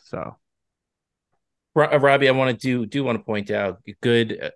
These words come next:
Speaker 2: uh, good on you for giving Millie Alcock the credit she deserves, because I
Speaker 1: Yes.
Speaker 2: think maybe
Speaker 1: Yeah.
Speaker 2: there's a little bit of, of recency bias, um, with,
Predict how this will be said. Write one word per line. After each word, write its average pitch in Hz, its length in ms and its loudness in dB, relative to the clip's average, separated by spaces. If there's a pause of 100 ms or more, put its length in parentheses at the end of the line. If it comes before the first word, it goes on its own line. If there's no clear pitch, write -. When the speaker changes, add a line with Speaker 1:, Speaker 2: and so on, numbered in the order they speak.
Speaker 2:
uh, 92 140 -8
good 107 200 2
on 101 240 0
you 101 120 -4
for 95 360 -4
giving 95 520 -2
Millie 98 300 -4
Alcock 95 520 -4
the 95 400 -2
credit 107 360 -2
she 101 160 -6
deserves, 104 440 0
because 104 260 -2
I 104 40 2
Speaker 1:
Yes. 104 80 -2
Speaker 2:
think 135 160 -4
maybe 127 200 -2
Speaker 1:
Yeah. 120 40 0
Speaker 2:
there's 107 140 0
a 110 60 0
little 110 240 -2
bit 104 180 -2
of, 101 200 -6
of 95 220 -10
recency 98 420 -6
bias, 95 640 -2 (100)
um, 90 520 -6 (220)
with, 90 520 -6